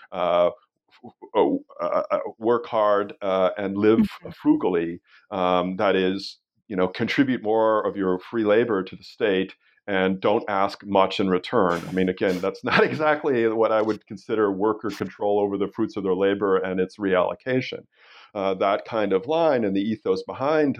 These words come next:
Speaker 1: uh, that is, as I see, the kind of, um, ethos that permeates, um, the Mao era during this time. So the San Fan Wu Fan campaign, and then this one campaign is contextualized in, in that way,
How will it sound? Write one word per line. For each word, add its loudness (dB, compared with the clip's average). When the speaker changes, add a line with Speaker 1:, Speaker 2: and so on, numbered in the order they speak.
Speaker 1:
uh, 0
that 0
is, -2
as -10
I 0
see, -6
the -6
kind -2
of, -2
um, 0
ethos -2
that -8
permeates, -2
um, 0
the 0
Mao 0
era 2
during -4
this -12
time. -2
So -6
the 0
San -2
Fan 0
Wu 2
Fan -2
campaign, 0
and 0
then 2
this -2
one 0
campaign -2
is 0
contextualized -2
in, 2
in -6
that 0
way, -2